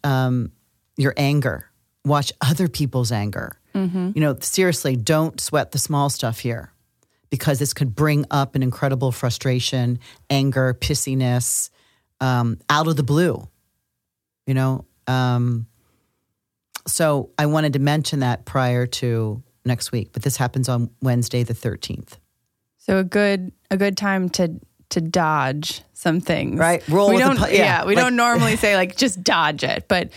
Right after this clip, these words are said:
Speaker 2: you know, if you feel like that, you know, aggression or that anger is coming up,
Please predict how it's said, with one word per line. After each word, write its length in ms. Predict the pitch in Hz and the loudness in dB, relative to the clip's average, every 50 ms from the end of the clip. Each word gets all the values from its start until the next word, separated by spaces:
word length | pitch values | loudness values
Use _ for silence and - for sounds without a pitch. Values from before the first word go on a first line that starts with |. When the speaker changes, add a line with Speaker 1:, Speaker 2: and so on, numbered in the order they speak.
| - - | -18 -4
Speaker 2:
you 80 | - 202 | -2 0
know, 160 | 202 190 190 185 | 2 2 2 0
if 120 | 196 214 | 0 -2
you 100 | 190 185 | -2 -4
feel 480 | 185 - - - - 226 220 214 208 208 | -4 -6 -10 -2 0 2 4 4 4 4
like 280 | 196 180 175 180 - | 2 0 0 -4 -2
that, 440 | - 185 175 165 170 170 156 - - _ _ _ _ _ _ _ - | 0 0 2 2 2 0 -2 -4 -8 _ _ _ _ _ _ _ -2
you 100 | 175 170 | 0 2
know, 140 | 156 151 | 2 2
aggression 680 | 160 170 - 175 175 170 165 175 - - 185 175 170 170 | 0 0 0 0 0 0 0 -2 -2 0 0 2 2 2
or 100 | 170 170 | 2 2
that 180 | 165 160 151 - - | 0 0 -2 -2 -2
anger 340 | 185 175 180 180 170 170 170 | 0 0 2 2 2 0 0
is 100 | 165 - | -2 -2
coming 340 | - 175 170 170 160 160 | -2 -2 0 0 0 0
up, 320 | 160 160 175 226 269 - | 0 0 0 0 -2 -4